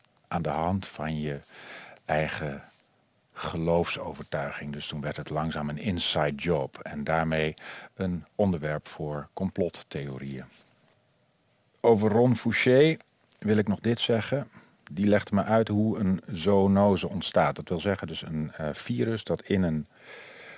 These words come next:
op dieren leeft, in dieren leeft, op mensen kan overspringen. In vijf eenvoudige stappen, legde hij uit, had hij het vogelgriepvirus zodanig gemuteerd dat het via de lucht tussen mensen overdraagbaar werd.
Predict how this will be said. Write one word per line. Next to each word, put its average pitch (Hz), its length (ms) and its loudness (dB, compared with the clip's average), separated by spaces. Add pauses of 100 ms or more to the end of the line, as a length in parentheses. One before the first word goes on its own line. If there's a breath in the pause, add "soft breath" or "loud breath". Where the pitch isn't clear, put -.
(160 loud breath)
op - 240 -8
dieren 92 320 2
leeft, 95 260 4
in 98 180 0
dieren 98 320 2
leeft, 95 320 2
op - 140 -6
mensen 92 320 2
kan 78 200 -4
overspringen. 80 680 -10 (380 soft breath)
In 104 140 0
vijf 147 300 8
eenvoudige 117 580 4
stappen, 127 400 2
legde 110 260 2
hij 98 240 2
uit, 101 380 0 (320 loud breath)
had 101 160 0
hij 104 120 2
het 90 120 2
vogelgriepvirus 107 1000 2
zodanig 110 720 4
gemuteerd 95 680 0
dat 92 140 2
het 87 120 -6
via 143 280 2
de 104 120 2
lucht 107 460 0
tussen 127 360 2
mensen 120 400 4
overdraagbaar 95 840 2
werd. 131 340 -6